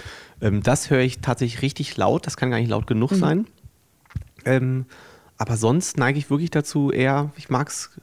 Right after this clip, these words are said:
Speaker 1: ruhig die ganze Zeit. Bei mir läuft zu Hause ganz selten Musik, ähm, und auch beim Autofahren höre ich eigentlich gar keine Musik.
Speaker 2: Mhm.
Speaker 1: Ähm, ich mag's einfach gerne ruhig, also so im Privaten. So, weil wenn ich auf Bühnen stehe und singe, da ist laut genug.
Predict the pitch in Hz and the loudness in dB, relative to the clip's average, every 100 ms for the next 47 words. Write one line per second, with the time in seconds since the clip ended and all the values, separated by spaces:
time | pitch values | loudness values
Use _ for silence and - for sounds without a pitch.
0 | _ 139 131 - - 95 - - 95 - | _ 0 2 2 -4 -4 -4 -4 -4 -4
1 | 101 123 131 - 120 120 127 - 160 - | -2 0 0 -2 -2 0 0 -2 -2 2
2 | 143 147 139 139 139 - - - - - | 0 2 0 -2 -2 -8 -16 -20 -20 -20
3 | - - - 123 123 123 120 123 - - | -20 -20 -4 0 0 -2 -4 -8 -12 -16
4 | _ _ 117 - 113 120 110 143 165 - | _ _ -2 -2 0 0 2 2 0 0
5 | 120 120 127 - - - - _ 123 127 | 2 2 -2 -10 -18 -20 -20 _ 0 2
6 | 139 - 120 - - 143 - 147 139 131 | 2 0 -2 -2 0 0 0 -2 0 0
7 | 170 208 208 285 - - - - _ - | 2 2 2 0 -4 -20 -20 -20 _ -2
8 | 120 123 - 123 - 131 127 - - - | 0 0 0 0 0 -4 -4 -6 -10 -14
9 | - - 117 131 120 107 95 - _ _ | -6 0 2 2 0 0 -2 -12 _ _
10 | _ 98 95 - 98 - - 104 95 98 | _ -6 -6 -2 -2 -2 -4 -6 -4 -2
11 | 87 80 - 76 - - - - - 95 | 2 2 0 -10 -12 -20 -20 -16 -6 -4
12 | 104 104 104 - 113 113 117 117 - 117 | -4 -4 -6 -2 -2 0 -4 -6 -4 -2
13 | 117 - 107 107 117 98 101 92 - - | -2 -2 -4 -2 -2 -4 -2 -2 -4 -8
14 | 87 | -10